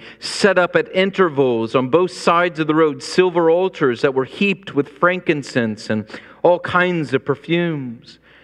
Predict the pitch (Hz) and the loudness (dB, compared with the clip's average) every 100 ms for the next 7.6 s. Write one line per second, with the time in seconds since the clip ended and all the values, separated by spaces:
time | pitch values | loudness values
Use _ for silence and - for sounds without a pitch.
0 | _ _ - 147 175 202 175 147 170 - | _ _ 0 2 4 4 2 -2 -2 -2
1 | 196 190 190 170 143 139 165 202 - 170 | 0 2 2 2 0 0 2 2 0 -2
2 | 143 120 131 139 156 180 190 170 147 120 | 0 0 2 2 2 2 0 0 0 -2
3 | 117 127 147 185 185 165 143 120 110 117 | -2 0 2 0 0 0 0 -6 -6 0
4 | 127 117 - - - 190 185 180 165 156 | 0 -2 -12 -14 0 2 4 2 2 2
5 | 160 160 151 147 - 185 185 143 123 110 | 0 -2 -4 -4 -2 0 0 -2 -2 -2
6 | 113 110 110 - - 160 202 - - - | -4 -4 -4 -10 -2 0 0 -2 -10 -10
7 | - 185 160 147 135 | -2 0 2 0 -4